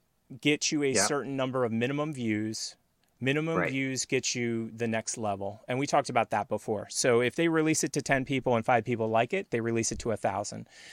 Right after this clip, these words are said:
Speaker 1: If
Speaker 2: Yes.
Speaker 1: five hundred like it, they re-, release it to a hundred thousand. And by release it, that means that they put it in the rotation for people to see on the For You page. <laughs> And my personal favorite is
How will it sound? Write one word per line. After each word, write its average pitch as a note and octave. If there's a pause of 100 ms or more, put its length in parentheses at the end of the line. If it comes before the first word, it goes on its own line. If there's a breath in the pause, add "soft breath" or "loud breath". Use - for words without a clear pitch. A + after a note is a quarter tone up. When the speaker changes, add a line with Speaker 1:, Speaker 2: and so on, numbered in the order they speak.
(140 loud breath)
Speaker 1:
If A#2
Speaker 2:
Yes. -
Speaker 1:
five B2+
hundred D3+
like D#3+
it, F3+
they B2
re-, A#2+
release A#2
it A2
to C3+
a A#2+
hundred A#2
thousand. G2+
And B2
by D3+
release D#3+
it, A#2
that C3
means C3+
that A#2+
they B2
put D3
it D#3
in E3+
the E3
rotation C#3
for A#2
people C#3+
to E3
see A2 (420 loud breath)
on A#2+
the A2+
For A2+
You G2
page. - (460 loud breath)
<laughs> -
And C#3 (360 soft breath)
my B2
personal D3+
favorite C#3
is A#2+